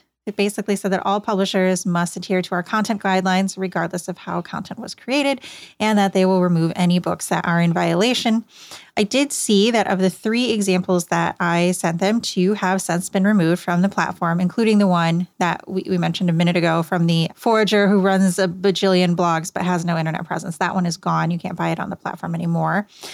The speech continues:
It was kind of left unclear as to, like, what violations these would fall under. I guess they do have one. I, I looked through the violations, and one is not misleading customers.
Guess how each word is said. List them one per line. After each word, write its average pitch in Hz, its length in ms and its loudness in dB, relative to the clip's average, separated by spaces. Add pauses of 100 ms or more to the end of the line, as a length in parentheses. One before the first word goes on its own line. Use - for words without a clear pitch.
(220)
It 247 100 -4
was 285 120 0
kind 415 180 -2
of 440 60 -4
left 392 200 0
unclear 226 440 2
as 202 160 0
to, 208 80 0
like, 185 300 0
what 190 280 -4
violations 190 1040 0
these 202 220 0
would 190 120 -4
fall 208 280 0
under. 294 320 2
I 208 160 0
guess 208 240 -2
they 208 100 0
do 208 160 0
have 208 160 0
one. 185 500 2
I, 196 200 2
I 202 60 0
looked 214 200 -2
through 220 140 -4
the 202 80 2
violations, 190 600 2
and 180 120 0
one 185 120 2
is 185 140 0
not 190 220 0
misleading 175 400 -2
customers. 240 760 -4